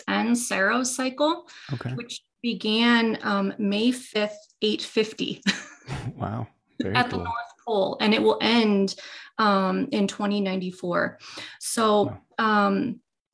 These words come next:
Speaker 1: what's interesting about the, the initial eclipse that really started this series was the sun and the moon were at twenty-seven degrees of Taurus. Venus was in Aries for the initial eclipse,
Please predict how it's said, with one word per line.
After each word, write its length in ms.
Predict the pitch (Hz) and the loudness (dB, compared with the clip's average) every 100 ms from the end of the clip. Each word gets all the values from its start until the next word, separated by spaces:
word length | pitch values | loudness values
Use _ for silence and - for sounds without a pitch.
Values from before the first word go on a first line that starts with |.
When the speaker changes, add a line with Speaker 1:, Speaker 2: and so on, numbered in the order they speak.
| _ - - | _ -16 0
Speaker 1:
what's 220 | 240 240 | 0 2
interesting 580 | 294 370 427 415 240 214 | 2 4 4 4 2 2
about 400 | 208 202 196 196 | 2 2 2 0
the, 560 | 202 202 190 185 - - | -2 -2 0 -2 -4 -8
the 260 | 196 190 185 | -10 -6 -2
initial 560 | 202 220 320 - 302 | 2 4 4 4 4
eclipse 520 | 196 - - 202 - - | 4 2 2 4 2 -4
that 140 | - | -6
really 220 | 214 220 | -4 -2
started 480 | 208 - 190 220 - | -2 -2 0 0 -2
this 220 | 180 190 | -2 -2
series 580 | - 202 262 175 175 - | 0 0 2 2 0 0
was 380 | 190 185 180 180 - - | 2 4 2 -2 -14 -8
the 80 | - | -4
sun 240 | 233 269 294 | 4 6 8
and 100 | 320 | 8
the 60 | |
moon 220 | 214 220 233 | 8 4 0
were 120 | - | -2
at 120 | - | -4
twenty-seven 560 | - 208 214 - 202 202 | -6 -4 -4 -4 -2 -2
degrees 400 | 190 185 185 185 | -2 -4 -8 -8
of 80 | |
Taurus. 640 | - - 202 208 180 175 - - | -12 -4 2 2 2 0 -6 -8
Venus 540 | 202 240 320 311 - | 2 6 6 6 4
was 220 | 202 185 | 0 2
in 180 | 190 180 | 0 -2
Aries 680 | 190 196 220 180 165 - - | -2 0 0 0 -2 -4 -4
for 180 | - 185 | -4 -2
the 100 | 180 | -2
initial 400 | 180 180 - 185 | 0 0 0 -2
eclipse, 680 | 180 - - - - - | -6 -4 -2 -4 -4 -4